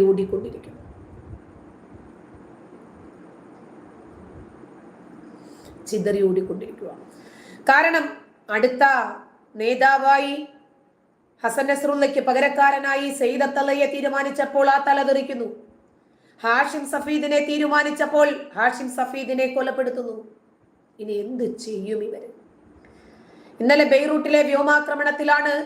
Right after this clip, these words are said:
ബങ്കറിലായിരുന്ന ഹാഷിം കൊല്ലപ്പെട്ടത് എന്നാണ് വിവരം. നസ്രുള്ള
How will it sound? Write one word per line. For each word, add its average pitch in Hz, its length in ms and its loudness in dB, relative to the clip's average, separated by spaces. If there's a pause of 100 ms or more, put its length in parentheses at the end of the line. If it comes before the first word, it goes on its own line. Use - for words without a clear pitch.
(540)
ബങ്കറിലായിരുന്ന 320 1120 2
ഹാഷിം 311 400 0
കൊല്ലപ്പെട്ടത് 311 520 2 (120)
എന്നാണ് 294 300 0
വിവരം. 226 280 -4 (1200)
നസ്രുള്ള 262 380 2